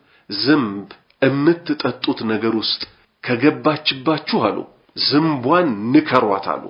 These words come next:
ከዛም በኋላ ዝንቧን አውጥታችሁ ጠጡት አሉ። ይሄ አሁን በዚህ ዘመን ላሉ ሰዎች ይከብደናል ሊሉ ይችላሉ።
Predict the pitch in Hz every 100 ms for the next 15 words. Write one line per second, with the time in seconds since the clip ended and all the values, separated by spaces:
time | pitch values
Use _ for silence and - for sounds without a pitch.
0 | _ _ _ 123 113 110 117 110 104 110
1 | 110 113 113 104 104 107 - 123 123 -
2 | 120 - 107 110 101 - - _ - 139
3 | 185 220 196 359 - _ _ - 117 127
4 | 117 180 143 135 127 104 110 127 143 135
5 | 214 - - - _ _ _ 123 - 156
6 | 143 139 131 104 117 214 170 131 - 101
7 | -